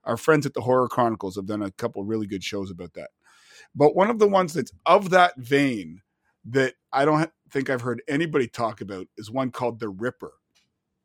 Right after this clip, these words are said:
And The Ripper is a four-part documentary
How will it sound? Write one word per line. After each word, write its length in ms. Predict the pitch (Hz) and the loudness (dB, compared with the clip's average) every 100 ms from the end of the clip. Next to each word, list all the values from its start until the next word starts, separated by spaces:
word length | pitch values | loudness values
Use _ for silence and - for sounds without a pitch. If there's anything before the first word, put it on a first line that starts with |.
| _ _ _ _ - - - | _ _ _ _ -14 -10 0
And 200 | 165 151 | 2 4
The 80 | 160 | 4
Ripper 480 | 208 226 240 233 247 | 4 4 2 0 0
is 380 | 165 160 143 - | 0 0 -2 -4
a 80 | 131 | -6
four-part 640 | - 151 160 151 156 156 - | -4 2 2 2 -2 0 2
documentary 880 | 135 127 127 120 110 - 117 107 | 0 0 -2 -2 -4 -6 -4 -6